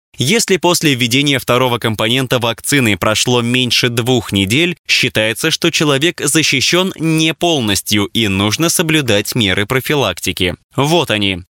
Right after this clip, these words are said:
Мыть руки с мылом не меньше двадцати секунд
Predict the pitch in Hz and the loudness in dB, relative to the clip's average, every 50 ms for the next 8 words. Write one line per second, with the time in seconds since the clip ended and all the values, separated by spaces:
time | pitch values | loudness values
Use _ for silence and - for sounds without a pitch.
0 | _ - - - 160 202 214 - 190 180 180 156 - 170 - - 143 131 131 135 | _ 0 2 2 2 2 0 0 0 0 0 0 0 -2 -2 -2 -2 -2 0 0
1 | 143 156 156 147 135 123 120 123 143 151 - - - 160 147 143 147 143 - - | -2 0 0 0 0 0 0 -2 -2 -2 0 0 0 0 0 0 0 0 0 0
2 | - 98 - 117 117 - - 147 - - 107 95 87 - - | -2 0 0 0 0 0 0 0 0 0 0 0 0 -2 -4